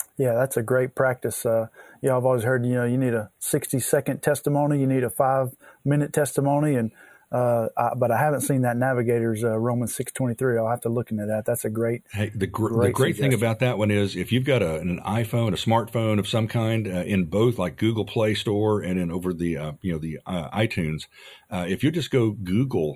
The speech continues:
Speaker 2: uh, or Google, if you'll just go look up, uh, one verse evangelism, there are actually apps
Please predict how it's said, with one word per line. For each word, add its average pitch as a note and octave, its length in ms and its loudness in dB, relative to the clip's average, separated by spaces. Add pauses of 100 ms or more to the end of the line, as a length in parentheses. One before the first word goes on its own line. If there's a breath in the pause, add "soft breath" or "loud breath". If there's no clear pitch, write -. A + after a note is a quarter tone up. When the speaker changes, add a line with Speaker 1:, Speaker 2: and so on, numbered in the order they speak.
(140)
Speaker 2:
uh, F#2 140 -2
or E2+ 180 -4
Google, D#2 400 -6
if D#2+ 100 -8
you'll A2+ 100 2
just G#2 220 -2
go F#2+ 140 0
look G#2 260 0
up, G#2 320 -2 (160)
uh, D#2 280 -8 (320 loud breath)
one F#2+ 320 0
verse G#2 280 0
evangelism, F2 640 -2
there C3+ 160 2
are G#2+ 80 0
actually G2+ 400 -4 (100)
apps - 460 -6